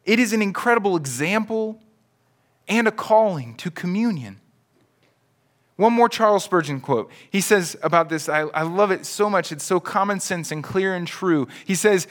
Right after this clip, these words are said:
"Get ye on your knees, my brethren, for on ye knees your, you, for on your knees ye conquer."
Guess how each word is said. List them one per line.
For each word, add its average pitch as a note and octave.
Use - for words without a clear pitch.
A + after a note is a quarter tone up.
"Get A3+
ye A3
on G3
your F3+
knees, G3
my D3
brethren, C#3+
for D#3+
on A3
ye G#3+
knees F#3+
your, D3
you, D#3
for E3+
on G#3+
your G#3
knees G3
ye F3+
conquer." D#3+